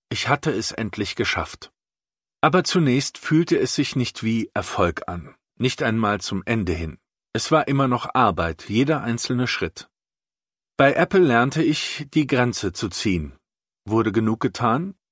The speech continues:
Ist es gut genug? Dort lernte ich unter heftigem, zermürbendem, nie endendem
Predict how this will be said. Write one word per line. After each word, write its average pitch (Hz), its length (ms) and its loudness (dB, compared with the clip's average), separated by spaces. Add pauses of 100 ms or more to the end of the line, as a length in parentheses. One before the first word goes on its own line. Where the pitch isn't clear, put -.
(420)
Ist - 260 0
es - 160 -4
gut 104 240 -2
genug? 143 460 0 (580)
Dort - 280 4
lernte 120 360 2
ich 147 300 -2
unter 117 260 -4
heftigem, 135 800 0
zermürbendem, 104 840 0 (280)
nie 160 360 0
endendem 139 680 2